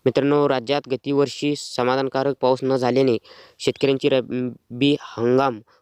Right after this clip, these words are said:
वाया गेला, पण लाखो शेतकऱ्यांची पीक विम्याची माध्यमातून काही प्रमाणात मदत मिळाली. अजूनही जवळपास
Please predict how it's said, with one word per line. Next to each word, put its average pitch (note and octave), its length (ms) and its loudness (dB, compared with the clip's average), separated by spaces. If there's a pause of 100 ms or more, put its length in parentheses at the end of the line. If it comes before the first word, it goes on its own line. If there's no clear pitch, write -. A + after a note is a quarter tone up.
(120)
वाया C3 180 0
गेला, C3 240 -2
पण C#3 220 -4
लाखो C3 280 -2
शेतकऱ्यांची C3 520 -2
पीक C3 220 -4
विम्याची B2 320 0
माध्यमातून B2+ 520 0
काही B2 180 0
प्रमाणात B2+ 420 0
मदत A#2+ 280 0
मिळाली. B2+ 320 0 (1400)
अजूनही C3+ 460 2
जवळपास C3 360 0